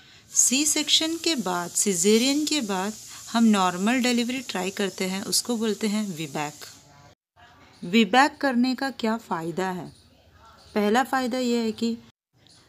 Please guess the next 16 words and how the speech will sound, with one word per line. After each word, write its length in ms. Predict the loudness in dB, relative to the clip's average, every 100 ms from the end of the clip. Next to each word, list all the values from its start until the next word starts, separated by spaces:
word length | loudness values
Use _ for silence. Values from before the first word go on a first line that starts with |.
| -4
सर्जरी 580 | 2 4 4 4 4 4
की 140 | -2
कोई 220 | 2 2
आवश्यकता 600 | 2 0 -4 -4 -6 -4 -4
नहीं 200 | -6 -8
है। 220 | -10 -12 -16 -20 _ _
सेकेंड 420 | -10 -8 -4 0 2
ये 220 | 2 0
है 60 |
कि 280 | -2 -4 -6 -8 -14 -6
हमारा 360 | -2 0 0
रिकवरी 540 | -2 0 0 2 0 2
जल्दी 380 | 2 2 4
हो 160 | 2 2
जाता 300 | -4 -8 -10
है 280 | -12 -14